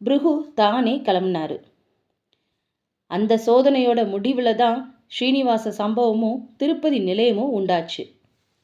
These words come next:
முதல்ல பிருகு பிரம்மாவை காண போனாரு சத்தியலோகத்துக்கு.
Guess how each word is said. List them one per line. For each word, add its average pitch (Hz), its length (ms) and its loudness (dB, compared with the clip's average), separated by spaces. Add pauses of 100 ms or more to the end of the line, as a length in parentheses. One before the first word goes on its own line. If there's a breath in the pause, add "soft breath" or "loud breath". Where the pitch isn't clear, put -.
(260)
முதல்ல 214 440 2
பிருகு 208 580 0 (220)
பிரம்மாவை 262 480 2
காண 196 260 -2
போனாரு 175 500 -4 (260)
சத்தியலோகத்துக்கு. 202 840 -4